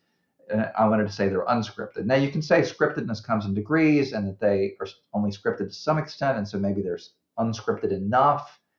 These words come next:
to count as play because there's so much fun, and that might get weighted more.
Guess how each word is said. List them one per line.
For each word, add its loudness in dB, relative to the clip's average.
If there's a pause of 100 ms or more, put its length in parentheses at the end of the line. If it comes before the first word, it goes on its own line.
(120)
to -12
count -2
as -4
play 6
because -6
there's -6
so -4
much -12
fun, 4
and -14
that -10
might -16
get -14
weighted 0
more. 2